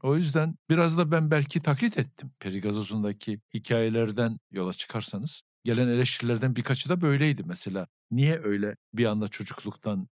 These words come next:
üniversite yıllarına, oradan tekrar yeniden ortaokul yıllarına,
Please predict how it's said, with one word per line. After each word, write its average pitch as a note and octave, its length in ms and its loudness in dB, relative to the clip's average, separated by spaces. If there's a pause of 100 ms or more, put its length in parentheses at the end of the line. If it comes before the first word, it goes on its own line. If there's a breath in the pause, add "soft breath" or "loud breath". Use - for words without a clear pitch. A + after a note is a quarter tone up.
üniversite G#2 420 -2
yıllarına, F#2 560 -4
oradan G#2 420 -4 (160)
tekrar G#2+ 300 -6
yeniden F#2+ 600 -4
ortaokul G2+ 500 -6
yıllarına, E2+ 480 -8